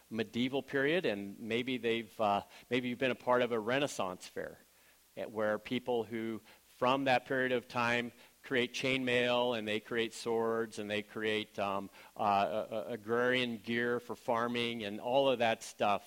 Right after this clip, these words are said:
And it seems to be an obsession that people are drawn into. A live action role play is something that is an alternate way to live your life.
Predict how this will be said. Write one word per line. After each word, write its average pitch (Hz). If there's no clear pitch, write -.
And 98
it 123
seems 160
to 151
be 131
an 117
obsession 113
that 101
people 107
are 95
drawn 92
into. 95
A 120
live 147
action 131
role 120
play 98
is 98
something 120
that 101
is 110
an 113
alternate 143
way 120
to -
live 107
your 104
life. 92